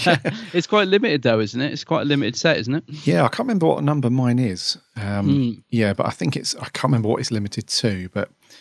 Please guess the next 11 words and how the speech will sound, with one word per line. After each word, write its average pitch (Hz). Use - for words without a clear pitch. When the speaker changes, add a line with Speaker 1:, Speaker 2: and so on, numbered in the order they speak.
Speaker 2:
um, 98
yeah. 104
Speaker 1:
And -
did 156
they 156
spell 151
your 139
name 131
right? 90
Speaker 2:
They 113
did. -